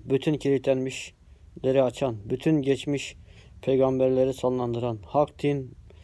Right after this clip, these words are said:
olan İslam'a senin izninle yardım eden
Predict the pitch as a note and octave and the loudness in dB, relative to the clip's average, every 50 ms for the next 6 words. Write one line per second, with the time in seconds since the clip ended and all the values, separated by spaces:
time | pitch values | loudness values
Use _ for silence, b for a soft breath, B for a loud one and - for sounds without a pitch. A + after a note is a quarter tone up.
0 | b b b b - - B2+ C3 C3+ C#3 C3+ B2 A#2+ - - C#3 B2+ B2+ B2+ B2+ | b b b b -4 0 2 4 4 2 2 -2 -6 -4 0 0 2 2 0 -2
1 | B2 A#2 - - C3 C3+ C#3+ C#3+ C#3 C3 B2+ C3+ C3+ C#3 C3+ C3 B2+ B2 B2 B2 | -4 -4 -4 -2 0 0 0 0 0 -2 -2 -2 -2 0 0 2 2 2 0 0
2 | C3 C3 B2+ B2 A2+ A#2 A2+ | -2 -2 -2 -2 -4 -4 -8